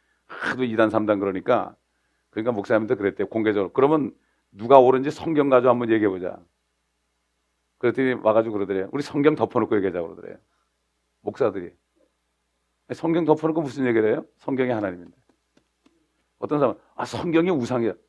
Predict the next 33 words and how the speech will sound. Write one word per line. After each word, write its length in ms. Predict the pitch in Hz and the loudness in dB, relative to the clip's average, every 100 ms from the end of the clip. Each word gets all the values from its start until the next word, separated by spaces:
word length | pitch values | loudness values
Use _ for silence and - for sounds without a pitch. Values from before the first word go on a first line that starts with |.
| _ _ _ _ | _ _ _ _
<laughs> 160 | - - | -10 -2
아니, 100 | 143 | 0
성경이 480 | - - 127 156 170 | 0 -4 -4 -2 4
왜 120 | 147 | 4
우상이야? 360 | 147 123 135 135 | 6 2 2 4
하나님이 320 | - 156 180 | 6 6 6
우상이야, 340 | 147 127 131 | 2 2 4
그럼? 220 | 135 196 - _ - | 2 0 -2 _ -8
아, 200 | - - | -4 -4
별소리를 480 | - 127 117 127 120 | -4 -2 2 2 4
다 120 | 120 | 4
해요. 320 | 120 131 139 - | 2 0 -6 -6
그러니까 180 | 170 | -6
누가 180 | 123 131 | 0 2
그러냐? 300 | 113 123 135 | 2 0 -2
목사들이 520 | 87 104 - 117 104 98 | -4 -8 -6 -4 -4 -10
그래요, 180 | 107 | -12
여러분. 200 | 110 95 85 90 _ 101 | -14 -16 _ _ _ _
기가 200 | _ 104 | _ -16
막히다고. 360 | 98 - _ _ _ _ | -16 -20 _ _ _ _
바리새인입니다. 960 | - 110 135 135 117 110 107 123 95 - | -6 -2 -2 -2 -4 -4 -2 -2 -2 -8
여러분, 220 | 98 104 | -8 -6
그렇게 220 | - 107 | -6 2
하시면 300 | 117 98 107 | 2 2 -2
됩니다. 340 | 95 90 95 95 | -6 -8 -10 -6
아무리 260 | 107 107 127 - - | -4 0 0 -2 -10
잘생기고요. 840 | - 110 117 104 101 117 139 98 _ _ _ _ | -6 -4 -2 -2 2 2 2 0 _ _ _ _
아무리 280 | - 110 127 | -4 -2 0
목소리 400 | 110 107 107 113 | 2 2 0 -4
좋고요. 580 | 107 95 107 131 110 - _ _ | -2 -2 0 0 0 -8 _ _
어? 200 | 104 285 - _ _ _ _ _ _ _ _ | -14 -14 -14 _ _ _ _ _ _ _ _
아주 200 | - - | -20 -12
나긋나긋나긋하고요. 1400 | 123 - - 131 123 135 127 120 120 - 117 123 160 131 | -10 -8 -6 -6 -4 -2 0 2 0 -2 -2 0 0 -4